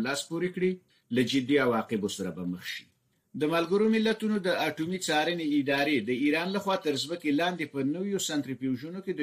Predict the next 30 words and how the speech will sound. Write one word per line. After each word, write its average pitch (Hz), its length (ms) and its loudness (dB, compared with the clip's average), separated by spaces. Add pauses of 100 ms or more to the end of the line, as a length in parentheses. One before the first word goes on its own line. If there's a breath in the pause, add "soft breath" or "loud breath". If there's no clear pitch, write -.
(120)
یورانیمو 131 520 -2
د 123 40 0 (100)
بډای 110 280 -4 (100)
کولو 143 300 -4
د 127 160 -2
پیلولو 107 500 -4
خبر 92 260 -10
ورکړی. 82 460 -18 (340)
دغه 175 160 2 (100)
پرمختګ 190 520 0
به 160 140 2
د - 20 4 (140)
ایران 165 320 2
او 151 160 0
د - 20 2 (120)
نړۍ 143 260 2
د 143 60 0 (100)
قدرتونو 123 480 -2 (100)
سره 196 220 -2
د 147 40 -4 (100)
دوه 151 180 0
زره 135 220 -2
پنځلسم 127 680 -4
کال 156 160 0
د 127 160 -4
اټومي 123 380 -4
تړون 135 280 -2
د 117 60 -4 (100)
بیا 156 220 0
راژوندي 117 400 -6